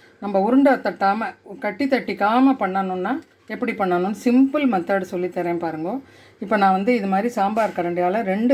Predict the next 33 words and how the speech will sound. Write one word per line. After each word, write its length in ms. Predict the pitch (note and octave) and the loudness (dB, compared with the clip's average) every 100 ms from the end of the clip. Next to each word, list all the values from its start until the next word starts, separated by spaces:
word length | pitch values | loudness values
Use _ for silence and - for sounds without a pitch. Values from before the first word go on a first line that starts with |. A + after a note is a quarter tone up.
| C4 | 2
கரண்டி 340 | F3+ G3 G3+ C4 | 0 0 -2 -4
சத்து 220 | G3+ F#3 G3 | -6 -4 -2
மாவு 260 | F#3+ F3 E3 | 0 0 -2
மா-, 180 | E3+ E3 | -2 -2
போட்டுருக்கேன். 680 | F3 E3+ E3+ E3 - G3 C4+ - - - - - | -4 -2 -4 -4 -6 -4 -4 -6 -20 -20 -20 -6
போட்டுண்டு 420 | A3+ A3 G#3+ G#3 D4+ - | -4 -2 -2 2 2 2
இப்ப 160 | A3 G3 G3 | -4 -2 0
பாருங்க, 240 | G3+ A#3 C4 | 0 0 0
பச்சை 240 | G3+ G3 C4+ | -2 2 2
தண்ணியால 520 | C4 G3+ F#3+ F#3 A#3+ E4 - _ _ | 2 0 2 2 0 -4 -12 _ _
நல்லா 320 | G3 G3 A3+ C#4 G#3+ | -6 -2 0 0 0
ஒரு 100 | G3+ G3 | -2 -2
கட்டி 220 | F#3 A#3 | -2 -2
கூட 160 | A3 G#3+ G#3 | -2 -2 0
இல்லாம 260 | F3+ F#3 A3+ | 0 0 -2
நான் 140 | F3+ | 0
கரைச்சு 280 | F3 F3+ - F#3 | 0 0 0 -4
வச்சுட்டுருக்கேன். 600 | - F3 E3 E3 F#3 C4 - - _ - A3 | -2 -4 -4 -6 -6 -6 -8 -20 _ -12 -6
இது 80 | G#3 | -2
வந்து 180 | G#3 A3 C#4 | 2 4 4
அடுப்புல 340 | G#3 A#3+ A3+ F3+ | 4 0 2 2
இல்ல, 160 | F#3 D4 - | 2 -4 -4
கீழே 260 | A3+ G#3 F3+ | -4 -2 0
தான் 140 | F#3 | -2
இருக்கு. 220 | E3 E3+ A#3 - _ _ _ | -4 -6 -8 -8 _ _ _
அடுப்புல 340 | G3+ B3 C4+ A3 | -4 -2 -2 -2
பாருங்க, 340 | F#3 F3+ F#3 B3+ B3 | -2 -2 -2 -2 0
நான் 180 | G3 F3+ | 0 -2
வந்து 180 | F3+ A#3+ G#3 | -4 -4 -4
ஒரு 120 | F3+ F3 | -2 0
வால்படியில 580 | F#3+ G3 G3 E3+ F3 C4 - _ _ _ | 0 -2 -6 -4 -2 -4 -8 _ _ _
வெந்நீர் 400 | G3 G#3+ A#3+ G3 F3 | -6 0 0 0 -4
வச்சிருக்கேன். 440 | F#3+ F3+ G#3 | -6 -8 -6